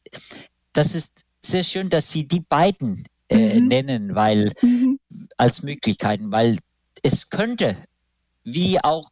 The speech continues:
Speaker 1: mit dem ersten, könnte es auch, äh,
Speaker 2: Ja.
Speaker 1: also mit, mit Hanke Proust könnte das hier auch, äh, äh, gut Inga Christensen sein, mit, äh, also, äh, weil sie auch ganz, ganz viele,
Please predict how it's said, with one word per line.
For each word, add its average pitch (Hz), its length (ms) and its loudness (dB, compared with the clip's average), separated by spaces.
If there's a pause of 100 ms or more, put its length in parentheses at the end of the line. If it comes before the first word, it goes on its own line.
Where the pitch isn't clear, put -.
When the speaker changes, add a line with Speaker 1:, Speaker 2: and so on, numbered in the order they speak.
Speaker 1:
mit 147 240 -8
dem 143 300 -4 (180)
ersten, 180 460 -2 (320)
könnte 160 300 -6
es 127 200 -4
auch, 147 380 -6
äh, 123 480 -4
Speaker 2:
Ja. 214 200 2 (640)
Speaker 1:
also 117 200 -2
mit, 123 160 -10 (120)
mit 123 180 -4
Hanke 127 400 -2
Proust 180 400 -8
könnte 143 240 -8
das 151 260 0
hier 185 240 0
auch, 196 220 -2 (120)
äh, 131 340 -8 (140)
äh, 117 480 -6
gut 156 360 -12
Inga 127 280 -4
Christensen - 600 -6
sein, 139 460 0 (600)
mit, 131 300 -6
äh, 107 1040 -4
also, - 280 -6
äh, 104 560 -14
weil 127 260 2
sie - 320 0
auch 165 300 -4 (100)
ganz, 170 360 -2
ganz 151 320 -2
viele, 160 540 2